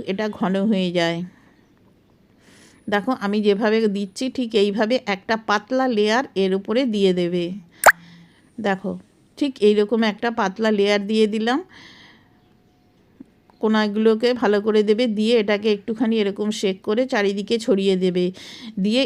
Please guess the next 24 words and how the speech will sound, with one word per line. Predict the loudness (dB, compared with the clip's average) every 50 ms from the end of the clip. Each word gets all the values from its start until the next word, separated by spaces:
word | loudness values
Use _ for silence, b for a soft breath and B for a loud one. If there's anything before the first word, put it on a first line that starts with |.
| 2
এবারে | 2 2 2 4 2 4 4 2
এটাকে | 2 0 -2 -2 0 -2 -2 -2
সম্পূর্ণ | -2 -2 -2 -2 -2 -2 -2 -2 0 0 0 -2
ঠান্ডা | -2 -2 -2 -2 0 0 0 0
হওয়ার | 2 2 2 2 0 0
জন্য | -2 -2 0 0 0 -2 -2 -2
একটা | -4 -6 -6 -4 -4 -6
সাইডে | -4 -2 -2 0 0 0 2 2 2 2 0 B B B B -2
রেখে | -2 0 2 2 2
দেব। | 2 2 0 0 -2 -2 -4 -4 B B B B B -14 -12 -12 -6 -4
এখানে | -4 0 2 2 2 2 0 -2 -4 _ _ -8 -4 -2
ওয়ান | 0 0 0 0
থার্ড | 0 0 -2 -2 -2 -2
কাপ | -4 -2 -2 -2 -2 -2
মতো | -2 -2 -2 0 0 0 0 0 -4 B B B B
আমি | -10 -4 -2 0 0 0 -2
হুইপড | -4 -4 -4 -2 -2 -2 -4 -8 -14 -8
ক্রিম | -4 -2 -2 0 0
যেটা | 0 0 0 2 0 0
আছে | 0 0 0 -2 -2 -2 -4 -10
সেটা | -14 -2 0 0 2 2 0 0
নিয়ে | 0 0 0 0 0
নিয়েছি। | 0 0 0 0 -2 -2 -4 -6 -6 -6 -6 -6 -8 B B B B B B -16 -6 B
নিয়ে | 2 2 4 2